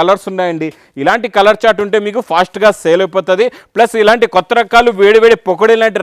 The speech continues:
రకాలు పెట్టారంటే మంచి ప్రాఫిట్ కూడా వస్తది, ఫాస్ట్గా సేల్ కూడా అవుతది. ఇది price only to only ఫైవ్ టెన్ రూపీస్, ఐదు వందల పది రూపాయలు. నెక్స్ట్ ఇంకా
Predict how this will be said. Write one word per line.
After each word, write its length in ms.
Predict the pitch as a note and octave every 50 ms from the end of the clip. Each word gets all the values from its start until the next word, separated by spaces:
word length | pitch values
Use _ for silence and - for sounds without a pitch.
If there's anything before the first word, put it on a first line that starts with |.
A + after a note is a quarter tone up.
| F3
రకాలు 220 | E3 - A3 G#3+ G3+ E3+
పెట్టారంటే 440 | G3 F3 G#3 G3+ F#3+ F#3 F#3+ E3+ G3 F3+ F#3
మంచి 180 | G3+ G3+ A3+ - - -
ప్రాఫిట్ 380 | E3+ F3+ G3+ G3+ - A3+ G3+ G#3 A#3+
కూడా 120 | A3+ A3+ A3
వస్తది, 220 | - - A3 A3+ - - G3+
ఫాస్ట్గా 360 | F#3+ F#3+ - - G3+ A3 G#3 - -
సేల్ 200 | F3+ F3+ F#3+ F#3+ G3+
కూడా 120 | G#3+ G#3 G3+
అవుతది. 200 | F#3+ G3+ G#3 G#3+ G#3+
ఇది 80 | G3+ F#3+ - F#3
price 260 | F#3 G3+ A3 G#3+ - - - F3+
only 180 | G3 G#3+ G#3+ G#3+ F3+
to 40 | G#3+ G3 F3+
only 200 | F#3+ G#3+ G#3+ F#3 - _ - - _ _ -
ఫైవ్ 180 | G#3 A#3 C#4 A#3 - -
టెన్ 160 | A#3 A#3+ A3 G3+
రూపీస్, 280 | G#3+ F#3 A3 A#3 - - D3+ C3+ D#3+ G3+
ఐదు 140 | A#3 G3+ A3+ G#3
వందల 240 | F3+ D#3 C#3+ D3+ G#3 A#3 - -
పది 160 | A#2+ B2+ C#3 D#3+
రూపాయలు. 300 | D#3 E3+ F#3 F3+ E3 C3+ A2 _ - - _ - D#3+
నెక్స్ట్ 200 | G#3+ A#3 - C4 C4
ఇంకా 120 | B3+ C4